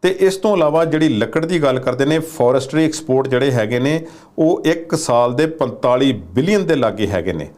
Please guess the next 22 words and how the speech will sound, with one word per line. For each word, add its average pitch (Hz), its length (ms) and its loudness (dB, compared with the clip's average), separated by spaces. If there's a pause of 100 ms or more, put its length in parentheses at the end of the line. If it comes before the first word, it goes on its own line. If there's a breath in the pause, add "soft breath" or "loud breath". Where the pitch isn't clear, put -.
(260 soft breath)
ਜਿਹੜੇ 143 280 2
ਯੂਨਾਈਟਿਡ 131 360 0
ਸਟੇਟਸ 117 380 -2
ਨੂੰ 107 140 0
ਜਾਂਦੇ 92 260 -2
ਨੇ। 82 120 -6 (400 loud breath)
ਇਸ 170 120 2
ਤੋਂ 196 160 0
ਇਲਾਵਾ 180 280 2
ਤਿੰਨ 185 380 -2
ਪੁਆਇੰਟ 160 400 0
ਛੇ 151 320 2
ਬਿਲੀਅਨ 139 800 -2 (360)
ਡਾਲਰ 143 400 0
ਦਾ 160 160 2
ਸਮਾਨ 135 360 -2
ਰੋਜ਼ਾਨਾ 120 480 0
ਬਾਰਡਰ 131 340 0
ਜਿਹੜਾ 127 220 0
ਕ੍ਰਾਸ 110 300 -2
ਕਰਦਾ 95 320 0
ਹੈ। - 100 -12